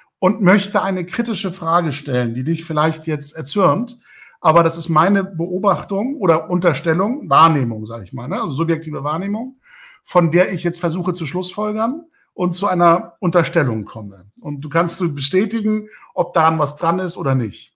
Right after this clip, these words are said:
Äh, gerade dein Engagement f-, im, im Rahmen der, äh,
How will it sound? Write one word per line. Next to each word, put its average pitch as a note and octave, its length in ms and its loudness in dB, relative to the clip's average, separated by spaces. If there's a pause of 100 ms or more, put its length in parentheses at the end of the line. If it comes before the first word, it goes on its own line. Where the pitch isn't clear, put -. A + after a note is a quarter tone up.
(400)
Äh, E3+ 180 -2
gerade G3 560 4
dein F#3 240 2
Engagement F3 640 2
f-, - 180 -20
im, F3+ 160 -10
im E3 120 -4
Rahmen E3 320 2
der, D#3 400 0
äh, E3 180 -4